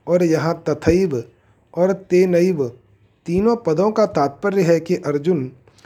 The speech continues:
विश्व रूप से बहुत डर गए थे, इसलिए तीन बार एव शब्द का प्रयोग करके भगवान से कहते हैं कि मैं आपका केवल विष्णु रूप ही देखना चाहता हूँ,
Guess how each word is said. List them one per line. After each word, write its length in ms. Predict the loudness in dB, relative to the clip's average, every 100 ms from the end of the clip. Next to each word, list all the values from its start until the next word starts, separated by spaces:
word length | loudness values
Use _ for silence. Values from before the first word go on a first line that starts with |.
| -20 _ _
विश्व 380 | 0 0 2 2
रूप 220 | 2 2
से 180 | 2 0
बहुत 320 | 2 0 -2
डर 260 | -4 -4 -2
गए 220 | 0 0
थे, 540 | 0 0 0 -4 -12 _ _ -20 -20 _ -10
इसलिए 440 | -6 0 2 2
तीन 420 | 0 -2 -2 0
बार 380 | 2 4 2 0 0
एव 240 | 2 4
शब्द 340 | 2 -2 -2 -2
का 140 | -2
प्रयोग 580 | -4 -4 -2 -2 -2 -4
करके 340 | -6 -2 -2
भगवान 500 | -2 -4 -4 -2 -2
से 140 | -2 -2
कहते 380 | 0 -2 0
हैं 380 | 0 0 0 -6 _ _ _ _ _ _ -4
कि 100 | 0
मैं 180 | 0 0
आपका 400 | -2 -4 0 -2
केवल 500 | -2 -2 0 2 2
विष्णु 380 | 0 -2 -2 2
रूप 200 | 2 2
ही 140 | 0
देखना 420 | 0 0 0 0 -2
चाहता 380 | -2 -2 -2
हूँ, 360 | -2 -2 -2 -6